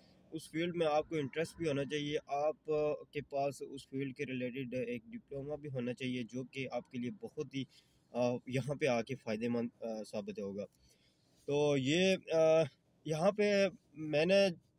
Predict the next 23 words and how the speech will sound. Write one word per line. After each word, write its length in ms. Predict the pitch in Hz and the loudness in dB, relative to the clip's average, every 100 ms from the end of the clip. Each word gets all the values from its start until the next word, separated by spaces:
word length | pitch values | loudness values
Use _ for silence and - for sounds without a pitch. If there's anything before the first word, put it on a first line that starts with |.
| _ | _
जितना, 520 | 139 139 165 165 165 160 | -12 -4 2 4 4 4
मतलब 320 | 147 156 147 | 2 -2 -4
कि 300 | 156 151 147 | -4 -4 -6
एक 100 | 143 | -2
साल 220 | 143 143 | 0 2
हो 100 | 139 | 0
गया 160 | 170 147 | 0 0
मुझे 200 | 117 123 | 0 -2
यहाँ 240 | 107 107 | -2 -2
पे, 140 | 104 113 _ _ _ _ | -4 -6 _ _ _ _
तो 60 | 120 | -2
मैंने 260 | 131 156 | 0 2
जहाँ, 320 | 151 139 135 - - | 2 0 -2 -6 -10
जहाँ 220 | 131 135 | -2 -2
तक 240 | 135 135 139 | -2 -4 -4
मुशाहिदा 540 | 131 127 120 139 143 | -2 -4 -4 -2 -2
किया 340 | 135 123 131 131 | -4 -2 2 2
है, 140 | 123 | 2
गौर 260 | 107 127 123 | -2 -4 -6
किया 260 | 120 123 | -6 -4
है, 60 | 123 | -2
मुझे 640 | 113 117 127 127 127 120 - | -2 -4 -4 -4 -4 -6 -10
इस 100 | - | -20